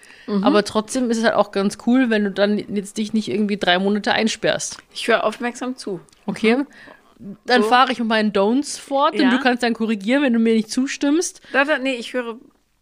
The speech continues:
Speaker 1: interessiert zu, was du sagst.
Speaker 2: Okay, und Don'ts, ähm, nur an die schönen Momente denken, <laughs> die man hatte.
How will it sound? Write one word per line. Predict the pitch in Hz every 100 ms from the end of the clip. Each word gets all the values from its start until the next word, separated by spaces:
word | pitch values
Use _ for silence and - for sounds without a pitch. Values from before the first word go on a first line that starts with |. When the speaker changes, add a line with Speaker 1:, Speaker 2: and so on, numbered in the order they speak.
| _ -
Speaker 1:
interessiert | 220 226 - 240 -
zu, | 214
was | 175 175
du | -
sagst. | 175 -
Speaker 2:
Okay, | 240 247 214 208
und | 214 208
Don'ts, | 220 233 294 - - _ _ _ _ _ _ _ _ -
ähm, | 220 226 226 220 220 214 226 208 214 202 80 - _ - - - -
nur | 233 262
an | 226
die | 220
schönen | - 262 277
Momente | 294 277 277 277 294
denken, | 254 269 294 311 339 - - _
<laughs> | - - -
die | 285
man | 269 262
hatte. | 285 277 330